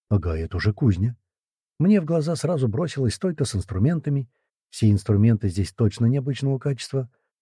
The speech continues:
Может, редкие, а может, уникальные. Че только стоит клещи розоватого цвета. По центру комнаты располагалась просто огромная наковальня. Раза в три больше любой, что я видел ранее. Интересно, что же такое огромный Сифлакс тут ковал?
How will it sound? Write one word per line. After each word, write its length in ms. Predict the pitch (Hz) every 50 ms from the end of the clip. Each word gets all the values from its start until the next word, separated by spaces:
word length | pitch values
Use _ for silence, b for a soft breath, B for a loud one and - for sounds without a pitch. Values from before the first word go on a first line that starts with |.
| _
Может, 280 | 110 117 143 175 123 -
редкие, 420 | 98 101 110 110 - - 170 165
а 40 | 123
может, 360 | 92 85 87 87 92 101 - _ _
уникальные. 800 | 90 87 87 82 - - 73 80 87 98 113 135 147 139 131 - _ _ _ _ _ _ _ _ _
Че 180 | - - 185 202
только 260 | - 196 175 - 160
стоит 300 | 143 - 180 175 160 -
клещи 360 | - 120 131 143 117 - -
розоватого 640 | 143 151 139 131 147 127 101 95 95 - 120 131 131
цвета. 480 | - - 175 135 101 - 139 139 - _ _ _ _ _ _ _ _ _ _ _
По 80 | - 113
центру 300 | - 226 226 214 196 151
комнаты 340 | - 202 196 190 175 - 139
располагалась 600 | 104 - - 123 117 113 180 202 208 196 160 -
просто 320 | - - 113 101 - 101 85
огромная 380 | 80 101 113 143 165 165 170
наковальня. 560 | 170 170 - 185 190 190 165 123 92 82 80 - _ _ _ _ _ _ _ _ _
Раза 280 | 104 107 110 95 104 98
в 60 | -
три 140 | - 107 98
больше 360 | 82 90 90 90 - - 123
любой, 380 | 127 131 110 98 95 95 107 123
что 180 | - - 113
я 140 | 104 107 117
видел 300 | 110 107 104 131 156 156
ранее. 380 | 165 165 127 98 82 80 76 - _ _ _ _ _ _ _ _ _ _ _
Интересно, 520 | - 104 104 107 95 87 - - 95 80 - _ _ _ _ _ _ _
что 220 | - - - 202
же 120 | 165 165 185
такое 300 | - 160 - 175 165 156
огромный 400 | 143 156 170 185 170 165 165 143
Сифлакс 440 | - - 117 - 151 160 151 - -
тут 200 | - 147 - -
ковал? 360 | 131 135 151 139 104 -